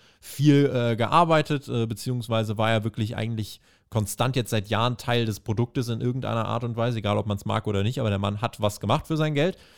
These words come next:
Jetzt macht er halt ein bisschen Pause, ein paar Wochen.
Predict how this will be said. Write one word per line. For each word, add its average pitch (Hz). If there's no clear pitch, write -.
Jetzt 95
macht 120
er 117
halt 117
ein 110
bisschen 104
Pause, 107
ein 208
paar 165
Wochen. 190